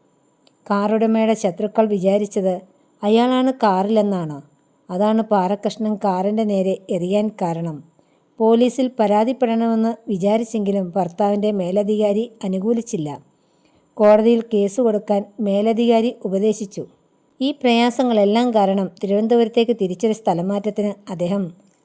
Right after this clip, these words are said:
ശ്രമിച്ചു. അദ്ദേഹം പറഞ്ഞു, "എനിക്ക് രണ്ടും കൂടി നോക്കാൻ സാധിക്കുകയില്ല, അതായത് ബാങ്കും കോടതി വ്യവഹാരങ്ങളും." ഞാൻ അദ്ദേഹത്തോട് പറഞ്ഞു, "വിഷമിക്കാതിരിക്കൂ,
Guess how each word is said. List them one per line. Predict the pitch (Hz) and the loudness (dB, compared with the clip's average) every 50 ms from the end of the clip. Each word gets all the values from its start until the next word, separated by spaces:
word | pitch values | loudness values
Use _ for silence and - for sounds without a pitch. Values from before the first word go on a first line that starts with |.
| _ _ | _ _
ശ്രമിച്ചു. | - - - 196 180 170 170 170 - - 156 - - _ _ _ _ _ _ _ _ _ | -10 -4 -2 -2 -2 -2 -4 -8 -10 -12 -12 -14 -16 _ _ _ _ _ _ _ _ _
അദ്ദേഹം | 220 202 226 220 254 262 247 | 0 2 4 6 6 6 6
പറഞ്ഞു, | 233 214 202 196 190 190 - - | 4 4 4 2 0 -2 -2 -2
"എനിക്ക് | 233 240 269 262 - 285 - 233 | 0 0 0 0 0 0 0 2
രണ്ടും | 208 190 196 208 226 269 277 | 2 2 4 4 4 4 4
കൂടി | 247 254 240 220 220 226 - - - | 6 6 6 6 6 4 0 -2 -4
നോക്കാൻ | 202 175 170 170 170 - 220 220 220 | -4 -2 -2 -2 0 2 2 2 2
സാധിക്കുകയില്ല, | 220 - 220 175 156 156 180 170 - 233 214 196 190 170 160 151 - - _ _ - | 2 2 0 0 0 -2 -6 -2 0 2 4 4 4 2 -2 -4 -8 -12 _ _ -8
അതായത് | 196 170 190 185 180 185 185 220 - - - - | -6 -4 -2 0 0 0 0 -2 -4 -6 -6 -6
ബാങ്കും | 196 190 180 180 180 185 190 185 233 247 302 - - - | -4 -2 -2 0 -2 -2 -2 0 0 -2 -2 -4 -8 -4
കോടതി | - 214 214 220 226 254 254 269 254 | 0 4 4 4 6 4 4 4 4
വ്യവഹാരങ്ങളും." | 226 196 165 165 165 185 180 180 180 180 175 160 151 139 _ _ _ _ _ _ _ _ _ _ _ _ _ _ - 226 | 2 2 0 0 -2 -4 -4 -4 -4 -6 -6 -6 -8 -10 _ _ _ _ _ _ _ _ _ _ _ _ _ _ 0 2
ഞാൻ | 233 247 269 294 302 | 4 4 4 4 2
അദ്ദേഹത്തോട് | 254 190 196 196 196 208 208 233 233 240 247 | 2 2 2 2 2 2 2 0 0 2 0
പറഞ്ഞു, | 214 185 175 170 175 170 147 - - | 0 -2 -2 -2 -4 -6 -8 -10 -12
"വിഷമിക്കാതിരിക്കൂ, | 160 151 - - 185 185 170 - 226 240 262 269 247 233 202 - 233 214 185 170 | -14 -10 -8 -6 -4 -6 -4 -2 -2 -2 0 0 -2 -4 -4 -2 -2 -2 -2 -4